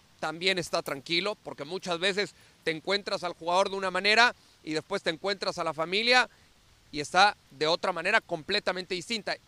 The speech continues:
Y esa forma termina por permear o termina por influir en el actuar del futbolista dentro de la concentración. Y a lo que voy aquí es que el entorno de,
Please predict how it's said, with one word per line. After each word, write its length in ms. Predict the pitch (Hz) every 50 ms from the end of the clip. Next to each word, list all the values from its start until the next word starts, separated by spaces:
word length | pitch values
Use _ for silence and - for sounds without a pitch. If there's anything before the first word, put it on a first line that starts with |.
| _ _
Y 220 | 175 180 196 226 247
esa 300 | 277 262 - - 240 202
forma 560 | - - 226 262 285 277 269 269 285 277 220 - - _ _
termina 420 | _ 208 190 185 196 220 240 254 254
por 260 | - - 214 202 190
permear 580 | - - 202 190 190 196 202 214 220 240 262 262
o 80 | 233
termina 400 | - - 185 185 196 214 233 226
por 260 | - - 208 196 190
influir 960 | 196 196 196 180 - _ - 190 202 202 202 208 214 226 240 262 294 302 285 - - 185 180 170 151 - -
en 240 | 180 185 190 190 190
el 180 | 190 190 185 185
actuar 720 | 185 180 - - - - 214 220 220 226 233 247 262 254
del 240 | 208 214 202 185 -
futbolista 800 | - - 180 170 160 170 180 196 226 254 247 - - - 175
dentro 320 | 170 170 165 160 - 156 156
de 80 | 151
la 100 | 147 143
concentración. 840 | - - 143 131 123 135 139 120 - 131 135 117 143 151 143 123 - - - - - - _ _ _ _ _ _ - 139
Y 80 | 151
a 60 | 156
lo 100 | 151 151 139
que 120 | - 156
voy 140 | 156 180 190
aquí 240 | 185 - - 185 190
es 100 | 175 -
que 100 | - 185
el 80 | 170 160
entorno 520 | 156 151 135 - 180 185 190 190 190 185
de, 260 | 170 165 156 151 139